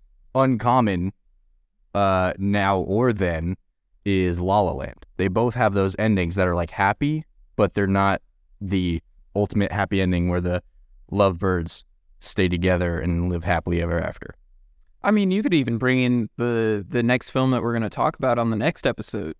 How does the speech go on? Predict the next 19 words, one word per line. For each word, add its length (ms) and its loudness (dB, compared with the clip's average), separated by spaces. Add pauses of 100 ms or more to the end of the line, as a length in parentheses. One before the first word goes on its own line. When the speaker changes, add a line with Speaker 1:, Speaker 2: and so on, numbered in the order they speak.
Speaker 2:
Sound 320 -2
of 60 0
Metal. 380 -2
Like, 120 -4
it 80 -2
doesn't 240 2
necessarily 520 0
have 260 2
a 400 -2 (560)
happy 400 0
ending, 260 2
but 120 0
it 80 -4
has 260 0
a 60 -4
solid 500 0
resolution. 680 -4 (280)
Speaker 1:
Definitely, 360 2 (220)
definitely. 320 -2